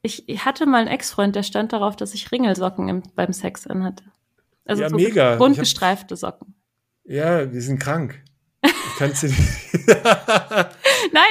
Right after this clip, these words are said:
Speaker 1: eben nicht. Wir sind einfach
Speaker 2: Ich,
Speaker 1: ganz
Speaker 2: nein, wir sind,
Speaker 1: normal.
Speaker 2: ah, Entschuldigung, äh, Entschuldigung. Wo kommen wir eigentlich her? Wer bist denn du?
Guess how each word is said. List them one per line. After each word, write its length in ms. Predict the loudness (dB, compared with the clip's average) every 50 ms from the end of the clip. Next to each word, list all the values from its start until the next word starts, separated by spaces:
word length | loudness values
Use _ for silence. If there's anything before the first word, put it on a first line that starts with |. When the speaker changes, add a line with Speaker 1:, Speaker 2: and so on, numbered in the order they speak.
| 4 4 4
Speaker 1:
eben 140 | 4 4
nicht. 460 | 4 6 6 6 6 4 2 0 -4 -6
Wir 220 | -2 -2 0 0
sind 140 | 0 0 2
einfach 280 | 2 2 2 0 -2 0
Speaker 2:
Ich, 100 | 2 2
Speaker 1:
ganz 180 | 2 2 2 4
Speaker 2:
nein, 80 | 4
wir 40 | 4
sind, 80 | 6 6
Speaker 1:
normal. 360 | 6 6 6 6 6 6 4
Speaker 2:
ah, 40 | 4
Entschuldigung, 580 | 4 4 4 4 4 6 4 2 2 0 -2 -2
äh, 300 | 0 2 4 4 4 4
Entschuldigung. 540 | 2 -2 -2 0 2 2 2 2 2 2 0
Wo 80 | 0 0
kommen 180 | 2 2 2
wir 100 | 2 2
eigentlich 320 | 2 2 2 2 0 0 2
her? 200 | 2 4 4 4
Wer 80 | 2
bist 260 | 2 2 0 0 0
denn 140 | 0 0 0
du? 160 | 0 0 -2